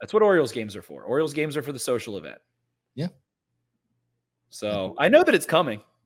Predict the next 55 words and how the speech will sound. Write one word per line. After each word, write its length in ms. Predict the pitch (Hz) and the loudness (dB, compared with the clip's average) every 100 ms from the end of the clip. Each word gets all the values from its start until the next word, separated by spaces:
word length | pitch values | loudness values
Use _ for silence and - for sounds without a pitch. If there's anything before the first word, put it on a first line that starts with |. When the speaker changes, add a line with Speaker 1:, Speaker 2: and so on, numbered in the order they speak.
| _ | _
Speaker 1:
I 100 | 135 | -2
know 180 | 160 196 | 4 6
that 120 | 175 | 4
it's 100 | 147 | -2
coming 260 | 165 135 120 | -2 -2 -2
in 60 | |
my 100 | 110 | -4
heart 160 | 107 123 | 0 0
of 60 | 113 | 0
hearts. 240 | 110 101 | -2 -2
I 60 | 110 | 0
hope 220 | 185 185 | 0 2
I'm, 240 | 156 135 123 | 0 0 -6
I 80 | |
hope 180 | 120 196 | 0 2
I'm 140 | 170 120 | 2 0
pleasantly 400 | 139 135 131 123 | -2 -2 -4 -8
surprised. 680 | - - 117 120 123 - _ _ _ _ _ _ _ - | -10 -4 -2 -2 -4 -10 _ _ _ _ _ _ _ -12
Um, 460 | 101 90 87 85 98 | -8 -8 -8 -12 -6
man, 300 | 120 104 76 _ _ | -2 -2 -4 _ _
just 220 | - 120 | -12 -8
was 120 | 120 110 | -8 -6
not 280 | 127 143 | -4 -2
that 140 | 170 151 | 0 0
relentless. 460 | 135 139 127 135 - | 0 -4 -2 -4 -4
That 180 | 87 | -8
game 160 | - 113 | -6 -8
was 100 | 101 | -8
very 240 | 101 135 | -2 0
expensive, 640 | 156 - 131 120 127 120 - _ _ _ _ - | 0 -4 -8 -8 -8 -8 -10 _ _ _ _ -12
and 560 | 107 107 104 107 104 - _ _ _ _ | -8 -6 -6 -8 -10 -14 _ _ _ _
the 100 | 104 | -16
playoff 340 | 95 139 131 123 | -4 0 0 0
tickets, 400 | 120 120 110 - | -6 -6 -8 -8
I 100 | 107 | -10
think, 140 | 120 | -8
to 60 | 113 | -6
get 140 | 120 | -6
into 80 | 113 | -6
the 80 | 107 | -8
door, 340 | 107 107 101 | -4 -2 0
let's 160 | 98 - | -2 -6
see 80 | 131 | -4
what 80 | 110 | -4
it 80 | |
is 160 | 107 95 | -4 -6
right 160 | 104 95 | -6 -6
now. 160 | 92 | -8
I 40 | 82 | -10
can 100 | - | -10
pull 140 | 110 | -8
it 40 | |
up 120 | 101 - | -8 -8
pretty 240 | 117 110 | -8 -8
quickly. 440 | - 95 - 78 | -6 -8 -8 -12